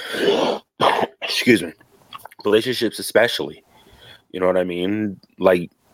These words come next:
there, there is a tolerance level when it comes to certain things. Now, they might tolerate you more, depending, once again, depending on the relationship, depending on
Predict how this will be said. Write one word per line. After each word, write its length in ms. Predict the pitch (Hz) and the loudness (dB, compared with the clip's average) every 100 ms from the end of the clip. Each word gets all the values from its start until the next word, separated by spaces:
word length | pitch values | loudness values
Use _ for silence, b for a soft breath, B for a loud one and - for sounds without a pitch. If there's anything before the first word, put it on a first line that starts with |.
| - 98 - | -2 -2 -2
there, 300 | - 110 143 | -2 0 0
there 240 | 139 120 143 | -2 -2 0
is 100 | 170 | -2
a 60 | |
tolerance 560 | 175 - 165 269 127 104 | -4 -2 -2 -2 -2 0
level 340 | 104 95 85 | 2 2 0
when 120 | 82 95 | 0 0
it 80 | 101 | 0
comes 320 | 87 104 104 | 0 0 -2
to 80 | 120 | -4
certain 360 | - 80 107 | -2 -2 -2
things. 440 | - 151 - - B B - | 0 0 -2 -10 B B -6
Now, 80 | 90 | -2
they 80 | 92 | -2
might 240 | 107 120 | -2 -2
tolerate 560 | - 90 107 101 95 - | -2 0 0 -2 -6 -4
you 80 | 87 | -4
more, 640 | 90 98 214 - 110 135 | -4 -4 -2 0 0 -2
depending, 500 | 147 - 113 104 101 - | -2 0 2 2 0 -2
once 200 | 90 87 | -2 0
again, 240 | 101 85 | 2 2
depending 300 | 87 82 80 | 0 -2 -2
on 80 | 80 | 0
the 60 | 110 | 0
relationship, 540 | 101 82 - - 92 | 0 -4 -2 0 0
depending 300 | - 80 80 | -2 -2 2
on 260 | 85 85 | 2 2